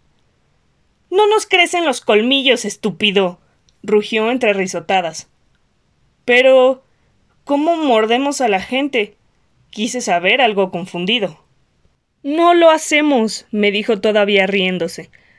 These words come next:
"Realizamos un corte con las uñas y succionamos la sangre. Solo utilizamos los dientes en casos de emergencia".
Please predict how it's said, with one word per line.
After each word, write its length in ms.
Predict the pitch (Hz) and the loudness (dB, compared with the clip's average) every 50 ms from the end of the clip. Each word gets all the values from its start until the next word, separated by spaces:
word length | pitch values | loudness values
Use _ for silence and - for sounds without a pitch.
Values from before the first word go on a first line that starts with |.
| _ _ - | _ _ -4
"Realizamos 640 | 294 320 330 339 339 330 311 - 359 349 359 339 - | 0 2 2 4 2 0 -2 -2 0 0 0 -2 -2
un 160 | 339 311 311 | -2 -2 0
corte 360 | 285 - 277 254 254 - 262 - | 2 4 2 2 2 0 -2 -2
con 160 | - 208 190 | 0 0 0
las 200 | 180 180 - - | 0 -2 -2 -2
uñas 320 | 202 202 202 202 - - | -2 0 0 -2 -2 -4
y 60 | 214 | -6
succionamos 640 | 185 - 185 - - 208 196 196 202 214 208 202 - | -6 -6 -6 -4 -2 -2 -2 0 -2 -2 -4 -4 -4
la 120 | 196 165 170 | -4 -4 -4
sangre. 440 | - - 202 208 202 180 170 156 _ _ _ _ _ _ _ | -2 -4 -2 -2 -2 -4 -6 -8 _ _ _ _ _ _ _
Solo 320 | - - - 285 294 285 269 | -6 0 2 4 6 4 4
utilizamos 600 | 262 - 214 202 196 202 - 226 220 220 220 220 | 4 2 0 0 0 0 -2 -2 -2 -2 -2 0
los 180 | 208 185 180 | 0 -2 0
dientes 400 | 180 202 196 196 190 220 202 - | 0 0 -2 0 -2 -2 -4 -4
en 120 | 202 175 180 | -4 -6 -4
casos 360 | - 190 190 185 208 190 180 | -4 -4 -4 -4 -6 -6 -4
de 60 | 180 | -6
emergencia". 640 | 165 165 160 175 - 202 196 196 202 - 160 - | -6 -6 -8 -6 -4 -4 -4 -4 -4 -6 -8 -8